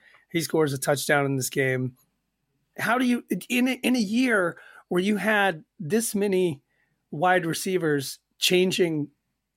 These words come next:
teams and, and, and the kind of, like,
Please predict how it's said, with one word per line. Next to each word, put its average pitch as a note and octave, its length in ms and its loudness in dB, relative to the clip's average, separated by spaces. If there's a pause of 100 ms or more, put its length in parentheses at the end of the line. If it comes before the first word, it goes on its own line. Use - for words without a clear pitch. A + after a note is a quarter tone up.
(920)
teams C#3 600 0 (640)
and, E3+ 320 0
and, D#3+ 420 0 (140)
and E3+ 200 0
the D3+ 80 -2
kind A3+ 260 2
of, E3+ 120 0
like, D#3 280 0